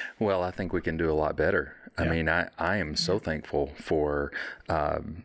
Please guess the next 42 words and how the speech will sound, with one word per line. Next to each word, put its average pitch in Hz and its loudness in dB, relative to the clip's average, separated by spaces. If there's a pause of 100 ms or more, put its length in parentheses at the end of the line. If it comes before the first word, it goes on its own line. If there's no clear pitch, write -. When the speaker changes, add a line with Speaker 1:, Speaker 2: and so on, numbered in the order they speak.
(100)
Speaker 1:
Oak 87 0
Hills 78 0
Church. - 2
I'm 80 -2
so 85 2
thankful 80 -2
for 71 -2
Selma. 95 0
I'm 82 -2
so 87 0
thankful 82 -4
for 78 2
the 76 2
opportunities, 78 0 (220)
uh, 73 0
that 73 0
women 78 0
have 78 -2 (200)
been 78 0
given 76 -2
in 71 0
leadership. 73 0 (480)
But 80 0 (160)
Selma, 90 0
I 82 0
think 87 -2
it's - -2
so 82 0
beautiful 76 0
what 76 0
you 76 -2
just 73 0
said, 98 4
and 80 0
it's - -6
not 117 -2
specific - -2
to 82 0
just 78 0
women 90 0
in 71 -6
leadership. 71 0